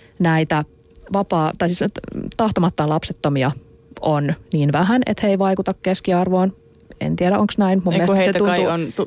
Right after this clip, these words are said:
Speaker 1: heitä pitäisi olla
Speaker 2: tilastollisesti
Speaker 1: aika
Speaker 2: siis enem-,
Speaker 1: paljon.
Speaker 2: enemmistö
Speaker 1: Niin, kyllä.
Speaker 2: lapsettomista.
Speaker 1: Tai sit he on, he on
Speaker 2: Jossakin iässä jo, niinku sitten.
Speaker 1: Tai sitten toinen vaihtoehto on, että he kuitenkaan ei ole niin merkittävästi onnettomia, että se laskisi koko tän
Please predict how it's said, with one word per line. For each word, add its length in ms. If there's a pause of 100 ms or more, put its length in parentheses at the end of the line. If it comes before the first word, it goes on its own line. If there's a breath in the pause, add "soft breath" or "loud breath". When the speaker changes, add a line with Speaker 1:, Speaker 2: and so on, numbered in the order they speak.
Speaker 1:
heitä 180
pitäisi 300
olla 40
Speaker 2:
tilastollisesti 240
Speaker 1:
aika 200
Speaker 2:
siis 80
enem-, 200
Speaker 1:
paljon. 200
Speaker 2:
enemmistö 460
Speaker 1:
Niin, 260 (160)
kyllä. 180
Speaker 2:
lapsettomista. 640
Speaker 1:
Tai 200
sit 200
he 80
on, 200 (220)
he 60
on 260
Speaker 2:
Jossakin 360
iässä 420 (200)
jo, 240 (100)
niinku 240
sitten. 300 (200)
Speaker 1:
Tai 220
sitten 440 (340)
toinen 220
vaihtoehto 520
on, 220
että 200 (320)
he 80
kuitenkaan 540
ei 160
ole 60
niin 380 (280)
merkittävästi 800
onnettomia, 720
että 260
se 100
laskisi 480 (120)
koko 220
tän 260